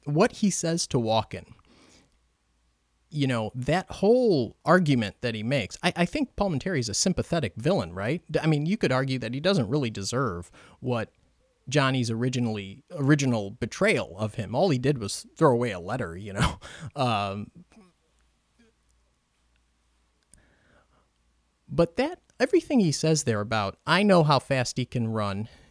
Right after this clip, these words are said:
and maybe there, that's a callback to The Hustler, where Eddie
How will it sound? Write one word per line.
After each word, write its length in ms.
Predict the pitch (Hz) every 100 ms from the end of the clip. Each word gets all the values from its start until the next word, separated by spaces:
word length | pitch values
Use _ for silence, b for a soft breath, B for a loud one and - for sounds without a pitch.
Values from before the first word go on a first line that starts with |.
| b
and 140 | 151 170
maybe 220 | 240 247
there, 240 | 175 151
that's 260 | 127 147 -
a 40 |
callback 520 | - 151 151 139 127
to 100 | -
The 100 | 120
Hustler, 460 | 110 175 - 117 92
where 340 | 95 104 101 - _ _ _ -
Eddie 460 | 143 139 135 117